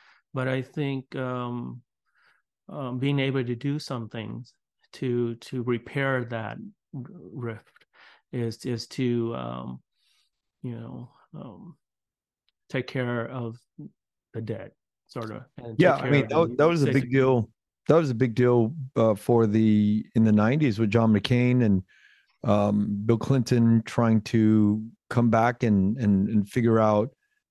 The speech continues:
Speaker 2: how to reestablish relations. Um, the honoring of the dead and the fallen,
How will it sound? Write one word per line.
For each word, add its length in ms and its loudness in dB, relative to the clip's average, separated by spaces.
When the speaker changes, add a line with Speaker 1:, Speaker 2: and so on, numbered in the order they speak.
Speaker 2:
how 240 2
to 400 4
reestablish 680 0
relations. 680 2
Um, 560 0
the 360 2
honoring 480 4
of 140 0
the 60 0
dead 460 2
and 140 0
the 60 2
fallen, 560 2